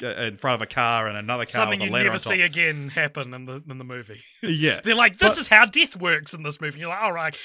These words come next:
Speaker 2: Like Final Destination, it goes, "Huh?" No, no, just
Speaker 1: Yeah.
Speaker 2: this one death.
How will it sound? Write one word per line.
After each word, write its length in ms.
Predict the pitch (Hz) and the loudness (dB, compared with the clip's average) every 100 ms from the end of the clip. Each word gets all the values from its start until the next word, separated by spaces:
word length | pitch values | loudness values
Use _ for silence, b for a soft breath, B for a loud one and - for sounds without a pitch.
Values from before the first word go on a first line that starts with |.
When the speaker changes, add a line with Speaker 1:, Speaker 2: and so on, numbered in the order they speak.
| B | B
Speaker 2:
Like 160 | 185 170 | -4 0
Final 280 | 202 196 180 | 4 4 2
Destination, 540 | 180 190 185 185 165 | -6 0 0 0 -6
it 40 | |
goes, 200 | 156 156 | -2 -2
"Huh?" 180 | 180 294 494 - _ _ _ - | 4 6 6 2 _ _ _ 0
No, 340 | 262 233 202 | 6 8 8
no, 160 | 208 214 | 6 0
just 200 | 240 247 | 0 0
Speaker 1:
Yeah. 80 | |
Speaker 2:
this 180 | 208 233 | -2 -4
one 220 | 214 202 | 0 0
death. 320 | 165 143 - | 0 -8 -8